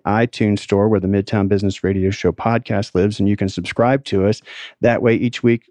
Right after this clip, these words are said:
when the new episode comes out, it's downloaded to your device, and you can check it out when it's convenient for you. And we are all about getting the word out and helping us do that by turning around and clicking share on LinkedIn or Facebook. Put the word out. Help these folks,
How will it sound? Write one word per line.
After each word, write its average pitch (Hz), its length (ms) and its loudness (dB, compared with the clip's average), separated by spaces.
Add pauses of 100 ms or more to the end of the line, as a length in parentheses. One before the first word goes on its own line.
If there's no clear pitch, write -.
when 113 580 0
the 107 60 4
new 120 200 4
episode 117 380 0
comes 113 220 0
out, 120 200 0
it's - 140 -12
downloaded 107 460 2
to - 120 -2
your 104 140 2
device, 104 440 0
and 90 220 0
you 104 80 2
can 98 100 0
check 107 240 -2
it 110 60 0
out 104 160 2
when 101 100 0
it's 98 120 -2
convenient 104 520 0
for 101 100 -2
you. 110 360 2
And 120 320 0 (340)
we 143 260 2
are 117 140 -2
all 156 180 4
about 151 220 2
getting 127 200 4
the 110 80 2
word 127 240 4
out 101 180 2
and 98 160 0
helping 135 320 2
us 113 140 0
do 123 240 2
that 113 240 2
by 104 160 2
turning 117 260 0
around 113 240 2
and 101 100 -2
clicking 117 320 -2
share 120 500 2
on 98 500 0
LinkedIn 123 580 2
or 87 100 0
Facebook. 127 600 0
Put - 160 -4
the - 80 -4
word 131 240 4
out. 110 140 0
Help - 160 -4
these 131 180 0
folks, 117 300 0